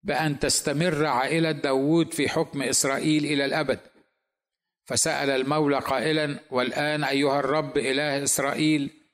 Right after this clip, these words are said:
احفظ لعبدك داود أبي ما كلمته به قائلا: لا يعدم لك أمامي رجل يجلس على كرسي إسرائيل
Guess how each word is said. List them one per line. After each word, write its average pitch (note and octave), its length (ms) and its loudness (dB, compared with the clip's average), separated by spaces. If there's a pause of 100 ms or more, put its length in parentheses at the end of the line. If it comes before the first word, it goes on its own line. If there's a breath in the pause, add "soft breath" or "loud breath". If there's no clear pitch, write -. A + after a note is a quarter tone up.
(380)
احفظ C#3+ 520 0
لعبدك C#3 580 -2
داود C3+ 540 0
أبي D3 360 0
ما C3+ 140 0
كلمته C3+ 760 -2
به C#3+ 380 0
قائلا: C#3+ 580 -2 (720)
لا C3+ 160 -2
يعدم C#3+ 800 2
لك C#3 320 -2
أمامي C#3+ 720 0
رجل D3 480 0
يجلس C#3 500 0
على C3 300 0
كرسي C#3 580 0
إسرائيل C#3 560 0